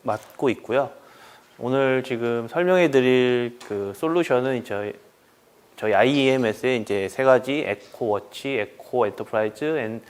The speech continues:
그리고, 어, 카본 알이라고 하는 세 가지 솔루션이고요. 우선, 어, 에코 에-, 엔터프라이즈에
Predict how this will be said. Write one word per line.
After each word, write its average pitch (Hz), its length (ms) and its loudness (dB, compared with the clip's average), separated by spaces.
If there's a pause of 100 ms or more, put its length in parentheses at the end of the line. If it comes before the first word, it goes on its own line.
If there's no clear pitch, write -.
(300)
그리고, 143 440 -4 (560)
어, 98 160 -8
카본 151 320 4
알이라고 107 460 2
하는 117 400 -6 (100)
세 - 140 -10
가지 135 260 2
솔루션이고요. 123 760 -4
우선, 143 400 -4 (600)
어, 107 520 -2 (140)
에코 127 560 0
에-, 104 80 -2 (100)
엔터프라이즈에 123 880 -2